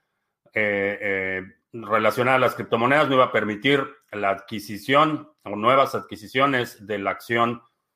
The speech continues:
de MicroStrategy, y la realidad es que ya H-, H S B C está, se está convirtiendo en el as-, hazme reír del sector financiero,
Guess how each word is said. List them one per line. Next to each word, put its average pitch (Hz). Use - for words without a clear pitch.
de 101
MicroStrategy, 143
y 110
la 107
realidad 117
es 135
que 110
ya 110
H-, -
H 120
S 117
B 110
C 113
está, 107
se 104
está 131
convirtiendo 135
en 120
el 113
as-, 107
hazme 120
reír 131
del 101
sector 113
financiero, 110